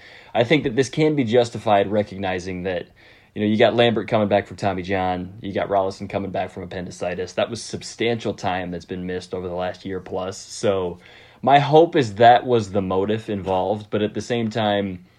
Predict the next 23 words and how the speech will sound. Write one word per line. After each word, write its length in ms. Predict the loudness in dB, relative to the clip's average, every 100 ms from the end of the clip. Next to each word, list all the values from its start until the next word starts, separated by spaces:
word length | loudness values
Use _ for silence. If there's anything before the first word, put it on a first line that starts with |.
| _ _
let's 160 | -2 2
say 100 | 0
Chad 320 | 2 4 4
Kuhl 200 | 2 0
starts 280 | 0 -2 0
actually 260 | -2 -4 -6
throwing 380 | -2 -2 -4
really 320 | -4 -2 -2 -2
well. 320 | -4 -6 -6
Let's 180 | -6 -4
say 120 | -4
Ty 300 | -2 -2 0
Blach 400 | 2 2 0 -6
is 140 | -10
gonna 180 | -6 -6
be 80 | -4
the 120 | -6
next 340 | -4 -4 -6 -8
man 200 | -8 -6
up 180 | -6 -8
in 100 | -10
triple 360 | -8 -6 -6
A. 280 | -6 -6 -10